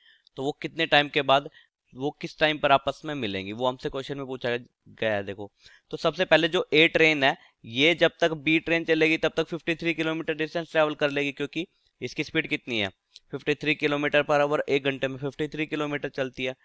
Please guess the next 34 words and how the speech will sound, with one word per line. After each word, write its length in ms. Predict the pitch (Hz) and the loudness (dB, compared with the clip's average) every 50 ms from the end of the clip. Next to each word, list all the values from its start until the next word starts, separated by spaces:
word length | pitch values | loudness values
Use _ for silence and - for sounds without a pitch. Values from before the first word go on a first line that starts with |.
| _ _ _ _ | _ _ _ _
तो 60 | - 143 | -8 -4
ये 320 | 147 147 156 160 160 147 143 _ _ _ _ _ _ _ _ - | 0 0 0 0 0 -4 _ _ _ _ _ _ _ _ _ -12
यहाँ 260 | 120 120 120 120 127 135 | -6 -2 0 0 0 0
से 180 | - - 165 | -2 -2 -2
यहाँ 280 | 160 156 143 139 135 - | -2 -2 -2 -4 -4 -4
तक 120 | - 143 - | -6 -6 0
का 120 | - 147 | 0 0
डिस्टेंस 420 | 143 143 139 - 160 156 147 - | 0 0 -4 -4 -4 -6 -4 -2
ट्रैवल 280 | - 147 143 139 147 147 | 0 0 2 2 0 -2
कर 160 | 139 147 139 | -2 -4 -4
लेगी। 340 | 131 135 131 131 123 127 127 _ _ _ _ _ _ _ - _ - _ _ - | -2 -2 -4 -4 -6 -8 -14 _ _ _ _ _ _ _ -20 _ -20 _ _ -10
कितना 240 | 147 135 - 156 151 | -8 -2 0 0 0
डिस्टेंस 340 | 147 147 - 160 151 143 | 0 -2 -2 -2 -4 0
ट्रैवल 260 | - 151 143 139 143 139 | 2 2 2 2 2 -2
कर 140 | - 143 | -2 -4
लिया 160 | 131 127 131 127 | -2 0 0 0
इसने? 200 | 131 - 143 131 | 0 -2 -6 -4
देखो, 220 | 127 127 135 135 | -4 -4 -4 -2
ये 160 | 131 131 135 | -2 -2 -2
फिफ्टी 440 | - 139 127 _ - - 147 147 - _ _ _ _ _ - | -4 -4 -10 _ -4 -2 -2 -2 -4 _ _ _ _ _ -14
थ्री 200 | - 120 127 131 | -6 -4 -4 -4
किलोमीटर 520 | - 139 143 143 143 143 147 147 - 151 | -2 -2 -2 -2 -2 -2 -4 -4 -4 -4
हो 120 | 139 135 135 | -4 -4 -4
गया, 180 | 135 135 131 _ _ _ _ _ _ _ _ _ - | -4 -6 -6 _ _ _ _ _ _ _ _ _ -10
तो 140 | 131 - - - | -10 -10 -8 -6
यहाँ 280 | 117 117 117 120 127 | -2 0 0 0 0
से 160 | 127 - 170 | 0 0 0
यहाँ 140 | 160 143 139 | 0 0 0
तक 140 | - 151 - | -2 -4 -4
का 100 | - 151 | -2 -2
डिस्टेंस 340 | 151 143 - - 160 151 131 | -2 -2 -6 -4 -6 -6 -6
कितना 260 | 147 143 - 139 143 | -8 -12 -8 -6 -6
हो 100 | 131 110 | -6 -6
जाएगा? 340 | 95 101 98 98 95 120 | -4 -4 -4 -4 -6 -8